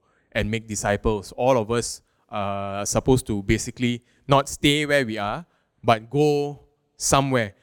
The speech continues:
Uh, not just stay where we are and don't do anything,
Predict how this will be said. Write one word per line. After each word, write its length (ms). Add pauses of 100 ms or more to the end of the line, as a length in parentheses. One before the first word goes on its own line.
(160)
Uh, 220
not 220
just 460
stay 240
where 240
we 120
are 180
and 180
don't 200
do 180
anything, 420